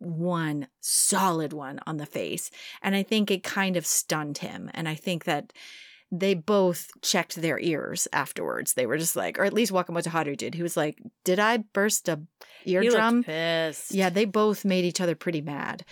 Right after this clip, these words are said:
Speaker 1: Um, but, uh, wow.
Speaker 2: We did receive a poem about this match
Speaker 1: Okay, good.
Speaker 2: that I
Speaker 1: Let's,
Speaker 2: would like to
Speaker 1: let's
Speaker 2: share.
Speaker 1: read it.
Speaker 2: This is from Little Miss Sumo, The Slap.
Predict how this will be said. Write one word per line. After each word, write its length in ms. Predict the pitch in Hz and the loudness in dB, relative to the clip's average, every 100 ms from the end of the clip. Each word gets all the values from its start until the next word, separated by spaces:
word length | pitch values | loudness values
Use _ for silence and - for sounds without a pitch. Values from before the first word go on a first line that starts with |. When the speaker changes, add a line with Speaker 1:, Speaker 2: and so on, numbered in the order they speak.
| - - - | -20 -14 -4
Speaker 1:
Um, 400 | 147 139 139 135 - | -2 -2 -6 -10 -2
but, 320 | 151 131 - | -2 -2 -2
uh, 240 | 139 127 - _ | -2 -4 -10 _
wow. 340 | - 175 160 113 | -2 2 2 2
Speaker 2:
We 60 | 240 | 2
did 140 | 240 | 2
receive 340 | 226 208 226 208 | -2 -2 -2 -2
a 60 | |
poem 720 | - - 190 180 156 139 139 _ _ - | -6 -8 -4 -2 -2 -6 -14 _ _ -4
about 360 | 170 185 175 | 0 0 0
this 220 | 175 175 | -6 -6
match 260 | 180 151 120 | -6 -6 -2
Speaker 1:
Okay, 260 | 214 208 190 | -2 0 -4
good. 160 | 165 | -2
Speaker 2:
that 100 | 185 | 0
I 60 | 175 | 2
Speaker 1:
Let's, 100 | 175 | 2
Speaker 2:
would 80 | 170 | 0
like 160 | 160 - | -2 -2
to 60 | |
Speaker 1:
let's 220 | 214 175 | -2 0
Speaker 2:
share. 100 | 151 139 | -4 -6
Speaker 1:
read 100 | - | -12
it. 80 | - - - _ | -18 -20 -20 _
Speaker 2:
This 180 | 208 - | -6 -4
is 120 | 240 | -6
from 300 | - 247 233 | -2 -2 0
Little 200 | 190 190 | 0 0
Miss 220 | 190 165 - | 0 -2 -4
Sumo, 500 | - 160 147 135 - _ _ _ _ _ _ 165 | -4 -4 -6 -10 -14 _ _ _ _ _ _ -16
The 240 | 165 175 | -6 -4
Slap. 640 | - - 180 165 127 - | -2 -4 -4 -6 -8 -10